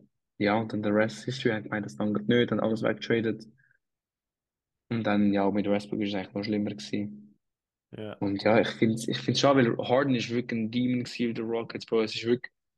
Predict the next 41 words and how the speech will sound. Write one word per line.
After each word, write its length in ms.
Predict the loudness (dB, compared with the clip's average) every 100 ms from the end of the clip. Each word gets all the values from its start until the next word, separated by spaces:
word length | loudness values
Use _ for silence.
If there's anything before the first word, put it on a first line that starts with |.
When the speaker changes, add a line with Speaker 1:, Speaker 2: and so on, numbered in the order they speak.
| _
Speaker 1:
du 100 | -4
bist 220 | -2 -2 0
am 100 | 2
Morgen 280 | 2 2
aufgewacht, 420 | 0 2 0 0 -6
hast 280 | -8 -6
Box 280 | -2 -2 -4
geschaut, 360 | 0 0 0 -4
so, 120 | 0
ah 160 | 0 0
ja, 200 | -4 -8
nochmal 300 | -6 -6 -4
dreißig 320 | -4 -4 -4
Punkte, 340 | -2 -2 -2
vierzig 240 | -2 -2 -2
Punkte 240 | -4 -2
mit 120 | 0
Triple-Double. 600 | 2 2 4 4 6 4 0 _ _ _ _ _
Ja, 160 | 4 6
ja, 180 | 4 2
das, 240 | -2 -2
das 200 | -2 0
ist 160 | -2 0
normal 380 | 2 4 4
und 140 | 2 0
so. 320 | 0 0 -4 _ _ _ _ _ _ _ _
Also 180 | -2 2
weißt 200 | 4 4
du, 40 | 2
das 80 |
ist 80 | 2
wirklich 180 | 2 2
krass, 280 | 0 -2 -2
dass 120 | -6
so 100 | -4
etwas 220 | -2 -2
normal 380 | 0 4 4 4
wird 240 | 2 0
für 80 | -4
einen 120 | -6
Spieler. 340 | -2 0 0